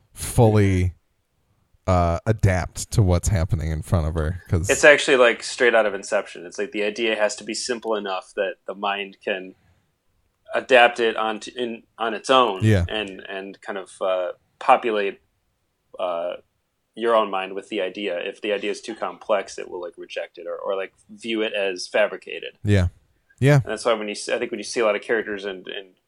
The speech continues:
Speaker 2: grifters and movies and stuff try to lie, and it's too complex, and it just doesn't, doesn't feel natural.
Speaker 1: Yeah.
Speaker 2: And Featherstone is very robotic. <laughs> Like, if you
Speaker 1: Yeah.
Speaker 2: walked up to her, I'd be like, but at the same time, we've seen her pull off some amazing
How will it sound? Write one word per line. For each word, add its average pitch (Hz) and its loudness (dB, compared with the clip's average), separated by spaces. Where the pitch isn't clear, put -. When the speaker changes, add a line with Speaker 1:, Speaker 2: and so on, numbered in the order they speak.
Speaker 2:
grifters 107 -4
and 95 -8
movies 98 -8
and 95 -14
stuff 98 -6
try 104 0
to 98 -2
lie, 92 0
and 98 -6
it's 90 -12
too - -6
complex, 104 -2
and 110 -8
it 98 -8
just - -16
doesn't, 110 -6
doesn't 123 -4
feel 127 2
natural. 110 0
Speaker 1:
Yeah. 98 2
Speaker 2:
And 101 -16
Featherstone 127 2
is 113 -4
very 110 0
robotic. 101 0
<laughs> - -14
Like, - -4
if 131 -6
you 135 2
Speaker 1:
Yeah. 120 8
Speaker 2:
walked 123 10
up 127 4
to 123 0
her, 117 4
I'd 104 -2
be 104 -4
like, - -14
but 180 6
at - 4
the 202 0
same 233 2
time, 208 6
we've 135 2
seen 170 2
her 135 4
pull 135 4
off 120 8
some 120 -6
amazing 110 -4